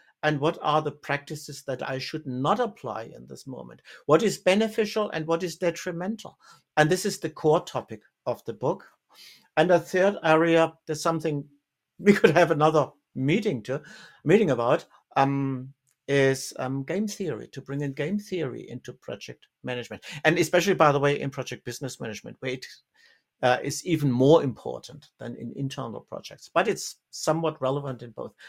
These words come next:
So it also talks about, the book also talks about game theory and how to bring it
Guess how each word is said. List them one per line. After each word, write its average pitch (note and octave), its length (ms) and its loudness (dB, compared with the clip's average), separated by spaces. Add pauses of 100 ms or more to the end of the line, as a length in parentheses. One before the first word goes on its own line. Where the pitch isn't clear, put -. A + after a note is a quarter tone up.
(140)
So D3 180 8
it C#3+ 120 6
also D3 360 6
talks A#2+ 400 -6
about, A#2 280 -8
the A#2 60 -12
book C3 200 -6
also B2+ 280 -4
talks A2 340 -14
about A2+ 360 -12
game C#3 220 -2
theory C3+ 420 -4
and A2+ 100 -6
how A#2 160 -6
to C3 120 -12
bring B2+ 280 -6
it C3 120 -8